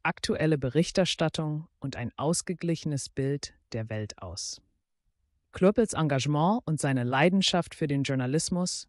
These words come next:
werden auch in Zukunft als Maßstab aufrechterhalten, sodass die Zuschauer weiterhin qualitativ hochwertige Nachrichten erwarten können. Neben den emotionalen Abschiedsworten fanden auch die Zuschauer vor den Bildschirmen Zeit,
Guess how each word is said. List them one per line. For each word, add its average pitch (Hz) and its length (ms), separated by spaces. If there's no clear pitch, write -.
werden 151 280
auch - 240
in 127 100
Zukunft - 720
als 123 240
Maßstab 143 560
aufrechterhalten, 123 1000
sodass 135 360
die 127 120
Zuschauer 156 600
weiterhin 160 640
qualitativ 165 720
hochwertige 143 640
Nachrichten 120 600
erwarten 113 480
können. 82 320
Neben 190 300
den 165 180
emotionalen 156 680
Abschiedsworten 123 880
fanden 143 380
auch 123 180
die 117 160
Zuschauer 180 640
vor 139 220
den 113 180
Bildschirmen 143 640
Zeit, 160 440